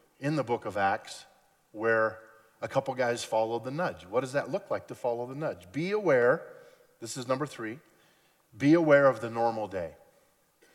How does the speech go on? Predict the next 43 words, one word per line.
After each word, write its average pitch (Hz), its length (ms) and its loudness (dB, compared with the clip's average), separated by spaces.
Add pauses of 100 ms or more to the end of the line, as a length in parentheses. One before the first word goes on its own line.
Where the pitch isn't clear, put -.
(1120)
Be 156 160 -2
aware 147 380 0 (360)
<clears throat> - 1160 -10
of 107 160 -4
the 104 80 -10
normal 123 380 -4
day. 107 300 -4 (100)
Guys, 127 200 0
I 123 60 -2
usually 127 280 -4
don't 117 180 -4
drink 113 260 -14
water 113 240 -4
when 110 120 -12
I'm 107 80 -14
teaching, 110 300 -16
but 95 180 -12 (360)
I'm 104 100 -16
coming 117 260 -10
off 113 220 -6
of - 60 -14
this - 280 -14 (260)
horrible 117 420 -12 (520)
cough - 280 -10
stuff 117 280 -10
people 113 320 -12
have 107 80 -14
had 113 300 -8
for 101 120 -16
the 101 60 -12
last 107 360 -8
four 113 140 -10
or 107 40 -10
five 104 260 -8
days. 107 280 -14 (2750)
So - 140 -18
I'm 104 100 -14
trying 104 180 -12
to 95 60 -16
keep - 260 -18
from 98 140 -18
passing 101 400 -12
out. 90 220 -12